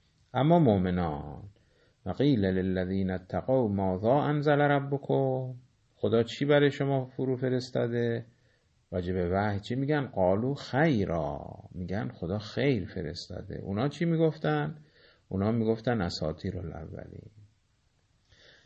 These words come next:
للذین، حالا خدا پاداش اینها رو بیان می‌کنه: للذین احسنوا فی هذه الدنیا حسنة ولدار الآخرة خیر ولنعم دار المتقین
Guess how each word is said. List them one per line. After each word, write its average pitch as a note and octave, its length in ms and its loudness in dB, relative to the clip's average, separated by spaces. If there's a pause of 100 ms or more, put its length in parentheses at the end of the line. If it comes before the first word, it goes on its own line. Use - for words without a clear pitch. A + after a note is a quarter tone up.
(140)
للذین، B2 600 6
حالا A#2+ 440 6
خدا C#3 320 6
پاداش G#2+ 600 4
اینها F2+ 280 -2
رو F#2 100 -4
بیان E2+ 300 -2
می‌کنه: F2 400 -8
للذین A2 600 4
احسنوا G#2+ 600 2
فی A2 220 0
هذه G#2+ 420 4
الدنیا A2 680 4
حسنة F2 520 0 (560)
ولدار A2 480 4
الآخرة A2 880 2
خیر F#2+ 380 2 (520)
ولنعم B2+ 560 4
دار D3 300 8
المتقین F#2+ 1000 2